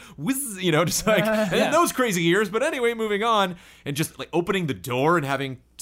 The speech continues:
Speaker 1: two thousand sixteen and two thousand seventeen in there with nothing, like, I just
Speaker 2: Yeah.
Speaker 1: thought it was, it spent a lot of time showcasing that.
Speaker 2: That's a good point, Jones.
Speaker 1: I thought that
Speaker 2: I
Speaker 1: was
Speaker 2: like
Speaker 1: very
Speaker 2: that.
Speaker 1: upfront. I dug it.
Speaker 2: Yeah, it's almost intentional in its pacing. Like, it would have been funnier for him to get on a jetpack and blast forward, but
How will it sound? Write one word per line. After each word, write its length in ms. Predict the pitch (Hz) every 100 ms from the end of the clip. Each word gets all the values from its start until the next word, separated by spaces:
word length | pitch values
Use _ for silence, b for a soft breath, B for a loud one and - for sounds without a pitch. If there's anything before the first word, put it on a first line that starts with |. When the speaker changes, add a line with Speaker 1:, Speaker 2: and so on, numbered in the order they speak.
| -
Speaker 1:
two 140 | - 156
thousand 140 | 135
sixteen 300 | 151 143 156
and 60 | 135
two 40 | 143
thousand 160 | 117
seventeen 380 | - 120 139 147
in 80 | 160
there 160 | 160 160
with 100 | 151
nothing, 380 | 160 151 160 160
like, 140 | 123 -
I 40 |
just 100 | -
Speaker 2:
Yeah. 140 | 170
Speaker 1:
thought 100 | 156
it 60 | 135
was, 200 | 120 -
it 120 | 120
spent 240 | - 175 160
a 40 | 113
lot 340 | 98 104 113
of 80 | 110
time 480 | - 139 131 101 101 b b b
showcasing 560 | - 143 131 113 107
that. 220 | 104 104 - -
Speaker 2:
That's 100 | 262
a 40 | 392
good 140 | 339
point, 200 | 262 233
Jones. 280 | - 160 214
Speaker 1:
I 40 | 131
thought 100 | 127
that 60 |
Speaker 2:
I 20 | 196
Speaker 1:
was 60 |
Speaker 2:
like 60 | 139 131
Speaker 1:
very 40 |
Speaker 2:
that. 100 | 117
Speaker 1:
upfront. 260 | - 120 -
I 60 |
dug 160 | 104 101
it. 120 | - _ _
Speaker 2:
Yeah, 260 | 226 247 180
it's 140 | 180
almost 240 | 220 220 214
intentional 500 | 180 196 196 196 175
in 60 |
its 100 | 170
pacing. 420 | - 190 170 131
Like, 180 | 135 156
it 100 | 175
would 100 | 175
have 60 | 196
been 140 | 180
funnier 440 | 139 185 196 202 160
for 140 | 165
him 60 | 147
to 80 | 139
get 80 | 135
on 120 | 127
a 40 |
jetpack 460 | 127 135 127 131 135
and 100 | 131
blast 300 | 139 127 -
forward, 420 | 131 123 143 143
but 500 | 151 165 151 - -